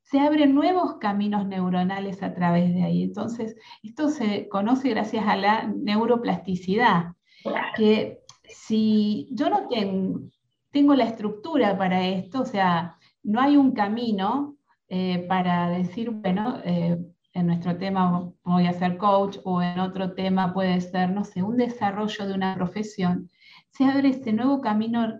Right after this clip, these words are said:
Speaker 1: neuronal y el cerebro se va acomodando. Fíjate que un cerebro que recibe información las veinticuatro horas del día puede estar mil quinientos años recibiendo información. Así que imagínate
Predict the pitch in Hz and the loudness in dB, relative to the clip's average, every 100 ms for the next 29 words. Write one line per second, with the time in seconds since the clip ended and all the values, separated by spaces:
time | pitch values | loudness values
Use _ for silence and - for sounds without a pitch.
0 | - 190 190 202 220 208 196 - 220 214 | -6 -2 0 0 0 0 -2 -4 -2 -2
1 | 214 247 294 294 294 214 220 226 214 196 | -2 0 0 0 -4 0 0 0 -2 0
2 | 180 165 165 170 - _ - - - _ | 0 0 -4 -10 -10 _ -20 -20 -20 _
3 | _ _ - 254 269 339 370 359 - - | _ _ -10 -8 -2 -2 -2 -4 -4 -16
4 | _ _ _ - 220 - 269 - - 277 | _ _ _ -4 -2 -2 0 0 2 2
5 | 190 156 156 160 160 - _ - _ _ | 4 2 0 -4 -8 -16 _ -20 _ _
6 | - 214 202 202 208 - - _ - 220 | -4 -2 0 -2 -4 -6 -16 _ -4 -2
7 | 214 302 311 277 247 214 202 - 214 214 | 2 6 8 6 4 0 0 -2 0 2
8 | 208 190 190 185 185 233 254 262 269 202 | 2 2 -4 -4 -4 0 0 2 0 2
9 | 202 214 196 175 170 190 254 269 - - | 2 0 0 0 2 2 0 0 -2 -10
10 | _ _ _ - 240 240 233 220 240 302 | _ _ _ -6 -4 -2 -2 0 2 2
11 | - 277 240 247 247 233 - 220 254 262 | 4 2 4 0 0 -2 -4 0 4 4
12 | 240 202 - 196 208 220 214 202 190 180 | 4 -2 -4 -4 -2 0 -2 -2 0 0
13 | 180 175 175 185 - 233 220 220 214 254 | 0 0 0 0 -4 -4 -2 -2 -4 -4
14 | 240 262 302 440 427 | 2 4 4 2 0